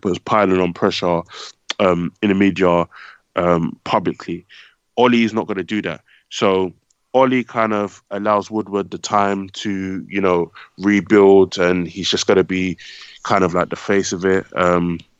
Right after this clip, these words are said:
but, um, yeah, no, I don't think Poch waits for us. Um, if Poch comes in, the strategy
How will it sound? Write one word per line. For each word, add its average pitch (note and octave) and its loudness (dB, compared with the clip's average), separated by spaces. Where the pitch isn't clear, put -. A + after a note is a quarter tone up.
but, F2+ 2
um, F2 0
yeah, F2+ 2
no, F2+ 2
I E2+ 0
don't G#2 2
think F#2 -4
Poch - -4
waits F2 -2
for E2 -2
us. - -6
Um, E2+ 2
if - 0
Poch - -2
comes F#2 -2
in, F2 -4
the F2 -4
strategy F2+ -4